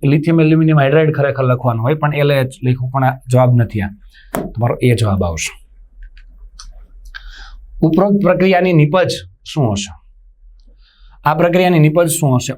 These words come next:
ઓ સી, સી એચ થ્રી છે, મિથાઇલ. આ તમને ખબર છે, આ જે છે ઓર્થો ને પેરા નિર્દેશક છે,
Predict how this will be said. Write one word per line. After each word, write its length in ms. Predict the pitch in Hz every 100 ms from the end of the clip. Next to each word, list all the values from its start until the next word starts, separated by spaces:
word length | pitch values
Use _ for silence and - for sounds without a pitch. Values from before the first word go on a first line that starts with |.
| 170
ઓ 180 | 185
સી, 280 | 202 190 180 180 - - -
સી 120 | 196
એચ 100 | 185 160
થ્રી 140 | 151 139
છે, 220 | 131 107
મિથાઇલ. 440 | 123 131 127 101 - - - _ _ _ - - _ _ _
આ 80 | 156
તમને 280 | 165 175 170
ખબર 300 | 160 151 135
છે, 140 | -
આ 220 | 113 139
જે 140 | 151 156
છે 100 | 156
ઓર્થો 360 | 147 156 156
ને 80 | 170
પેરા 300 | 156 147 147
નિર્દેશક 460 | 139 131 127 123 117
છે, 180 | -